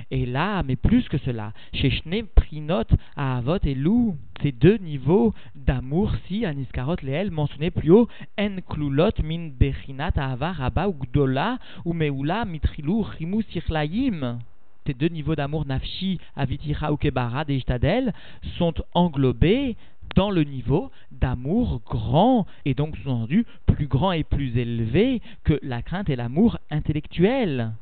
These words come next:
Asher Ahava Nikret Leel Beshem Ahavat Olam, dont l'amour, donc émanant de cette réflexion, a été appelé plus haut par le terme de Ahavat Olam,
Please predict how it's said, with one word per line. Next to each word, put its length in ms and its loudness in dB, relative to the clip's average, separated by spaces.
Asher 380 0
Ahava 460 -4
Nikret 560 -2
Leel 360 -4
Beshem 320 2
Ahavat 320 -2
Olam, 360 -2
dont 240 2
l'amour, 840 0
donc 200 0
émanant 400 -4
de 80 -12
cette 200 -4
réflexion, 760 -2
a 80 -2
été 200 4
appelé 320 -2
plus 280 -4
haut 160 2
par 160 6
le 80 0
terme 300 -2
de 160 8
Ahavat 400 0
Olam, 380 2